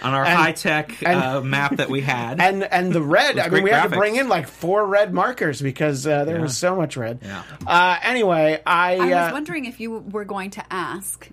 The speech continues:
Speaker 3: so maybe I'm gonna ask, do you think that the last year has been better, worse, or as bad as you thought it would be?
Speaker 2: Oh, me personally?
Speaker 1: Mm.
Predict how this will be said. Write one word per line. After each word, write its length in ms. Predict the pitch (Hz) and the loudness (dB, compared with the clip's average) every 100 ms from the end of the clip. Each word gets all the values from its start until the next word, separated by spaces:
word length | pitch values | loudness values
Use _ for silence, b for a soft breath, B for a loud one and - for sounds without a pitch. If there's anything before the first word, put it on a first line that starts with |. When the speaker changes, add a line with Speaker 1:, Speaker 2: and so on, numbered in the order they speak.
| - 180 | -14 -10
Speaker 3:
so 120 | 180 | -8
maybe 300 | 175 156 151 | -6 -6 -6
I'm 180 | 160 180 | -6 -6
gonna 140 | 151 | -8
ask, 420 | 113 - - - B B B 190 | -8 -10 -12 -14 B B B -12
do 100 | 233 | -10
you 240 | 247 254 | -10 -10
think 300 | 262 269 254 | -10 -8 -8
that 120 | 240 | -10
the 80 | 220 | -10
last 440 | 202 196 240 - 208 | -6 -6 -6 -10 -8
year 240 | 208 202 | -6 -8
has 260 | 208 185 165 | -8 -12 -10
been 320 | 180 170 160 | -8 -6 -8
better, 540 | 180 196 240 285 285 - - | -6 -6 -4 -8 -8 -16 -20
worse, 600 | 180 190 208 180 - - - | -10 -6 -4 -6 -10 -14 -10
or 160 | 190 - - | -10 -10 -10
as 320 | 220 220 226 | -8 -8 -10
bad 320 | 180 185 175 175 | -10 -8 -8 -10
as 160 | 165 | -14
you 60 | 165 | -14
thought 260 | 165 165 | -12 -12
it 60 | - | -14
would 140 | 139 | -18
be? 280 | - 156 180 - - - B B B B B B - | -18 -18 -18 -20 -20 -20 B B B B B B -2
Speaker 2:
Oh, 440 | 160 208 175 135 | 4 4 4 0
me 240 | 135 185 226 | -2 -4 -4
personally? 840 | - 180 233 285 262 269 220 - | -4 -2 -2 -4 -6 -6 -6 -6
Speaker 1:
Mm. 280 | 214 202 | -8 -10